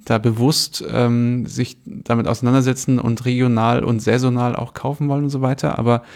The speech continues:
so richtig fühlen tun wir es dann doch eben nicht, was das Warenangebot angeht, finde ich. Und, ähm, es geht ja auch noch weiter. Wir sind ja auch mittlerweile schon recht unabhängig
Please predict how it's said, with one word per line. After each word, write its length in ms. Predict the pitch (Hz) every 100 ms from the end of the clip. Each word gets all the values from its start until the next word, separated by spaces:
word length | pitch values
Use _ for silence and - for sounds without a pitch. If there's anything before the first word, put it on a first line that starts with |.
| - - -
so 140 | - 123
richtig 320 | 151 - 135
fühlen 460 | - 170 208 220 175
tun 180 | 170
wir 60 | 170
es 100 | 156
dann 220 | - 131
doch 380 | 131 139 - - - _
eben 260 | 123 120 113
nicht, 380 | 113 120 - -
was 240 | - 117
das 160 | 117 110
Warenangebot 680 | 117 123 113 110 - 127 - _ -
angeht, 340 | 120 123 151
finde 280 | - 156 185
ich. 180 | - - - - - - - _ _ -
Und, 400 | 135 143 160 147 -
ähm, 640 | 131 127 131 135 139 - _
es 300 | 123 - -
geht 180 | 135 139
ja 100 | 117
auch 100 | 123
noch 160 | 117
weiter. 400 | 117 170 113 110
Wir 100 | 113
sind 180 | 113 127
ja 120 | 131
auch 180 | 110 -
mittlerweile 480 | 120 127 113 117 117
schon 240 | - 117
recht 340 | 113 127 - -
unabhängig 760 | 139 143 131 123 117 - -